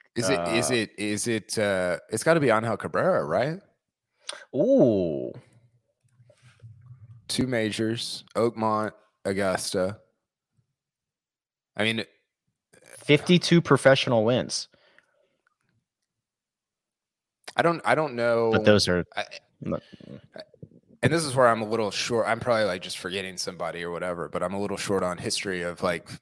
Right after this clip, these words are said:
Speaker 1: you know, South America, like, Chilean golfers from the seventies or whatever.
Speaker 2: Yeah, I'm trying to look through the list here. Um, it's a sh-, it's, it,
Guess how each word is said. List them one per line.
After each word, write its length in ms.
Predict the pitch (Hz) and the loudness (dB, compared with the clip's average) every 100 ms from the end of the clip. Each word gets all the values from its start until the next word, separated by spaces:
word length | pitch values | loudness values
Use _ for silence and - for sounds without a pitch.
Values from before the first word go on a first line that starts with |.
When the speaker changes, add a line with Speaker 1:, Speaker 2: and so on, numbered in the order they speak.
| _ - | _ -8
Speaker 1:
you 120 | 98 | -6
know, 220 | 64 71 - - - | -6 -8 -16 -20 -12
South 320 | - - 95 | -4 0 0
America, 680 | 92 92 92 - 82 80 80 80 - _ _ - | 0 -2 -2 -2 -4 -4 -8 -14 -20 _ _ -10
like, 180 | 82 _ _ _ _ _ _ _ - _ _ _ _ _ _ _ _ _ _ _ _ _ _ _ - | -10 _ _ _ _ _ _ _ -20 _ _ _ _ _ _ _ _ _ _ _ _ _ _ _ -8
Chilean 500 | - 110 101 101 92 | -2 2 2 2 0
golfers 500 | 87 90 92 87 85 | 0 0 0 -6 -6
from 200 | - 87 | -6 -8
the 260 | 82 78 76 - | -6 -8 -8 -6
seventies 680 | - 92 82 73 69 69 85 | -2 -2 -4 -8 -10 -8 -6
or 80 | |
whatever. 480 | 80 73 71 - 82 - _ _ _ _ _ _ _ _ _ _ _ _ _ _ _ _ _ _ - - _ - | -6 -6 -6 -8 -14 -18 _ _ _ _ _ _ _ _ _ _ _ _ _ _ _ _ _ _ -20 -20 _ 4
Speaker 2:
Yeah, 220 | 117 104 | 6 8
I'm 100 | 101 | 6
trying 280 | - 151 170 | 6 6 8
to 60 | 131 | 6
look 160 | 123 | 4
through 180 | - 113 | 0 0
the 100 | 101 | 2
list 360 | 95 98 - - | 2 0 -2 -8
here. 440 | 87 85 82 80 | -4 -2 -2 -2
Um, 960 | - 92 92 95 92 92 92 90 90 85 - _ _ _ _ - - | -2 0 2 2 2 0 -2 -4 -6 -14 -16 _ _ _ _ -14 -6
it's 180 | 107 | -4
a 60 | 131 | -2
sh-, 160 | - - | -2 -2
it's, 400 | 131 - - - | -4 -2 -8 -4
it, 200 | 131 143 | 0 0